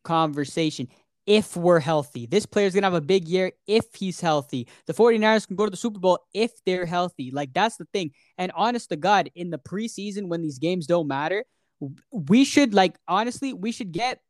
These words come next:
John Lynch to go to the N F L and be like, a Hall of Famer, John Lynch, by the way. We'll, we'll talk about him at the end of the episode. Um, he should go to the N F L and just be like, "Can we add a bubble wrap list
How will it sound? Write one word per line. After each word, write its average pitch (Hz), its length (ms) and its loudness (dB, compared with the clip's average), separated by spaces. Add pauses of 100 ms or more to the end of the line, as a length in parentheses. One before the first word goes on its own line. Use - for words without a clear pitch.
(120)
John 190 340 0
Lynch 180 220 -4
to - 80 -8
go 170 160 -2
to 175 80 -4
the 151 160 -4
N 156 80 -6
F 147 220 -10
L 160 320 -4
and 165 200 -8
be 160 200 -4
like, 143 340 -6 (320)
a 190 140 0
Hall 196 320 0
of 156 80 -6
Famer, 208 500 0 (100)
John 185 360 0
Lynch, 170 340 -6
by 160 180 0
the 147 100 -8
way. 139 180 -8
We'll, 147 280 -6
we'll 160 120 -6
talk 165 240 -4
about 147 180 -10
him 147 180 -6
at 139 140 -10
the 139 120 -8
end 135 100 -4
of 127 40 -8
the 135 120 0
episode. 131 440 -2 (420)
Um, 139 420 2
he - 220 -2
should 240 180 -2
go 254 120 6
to 240 80 0
the 196 140 2
N 226 80 2
F - 120 0
L 214 80 4
and 196 100 -2
just 160 120 -18
be 165 80 -4
like, 151 260 -2 (120)
"Can 180 180 -8
we 247 240 -4
add 202 180 0
a 160 60 0
bubble 160 420 -2
wrap 170 280 -2
list 160 460 -6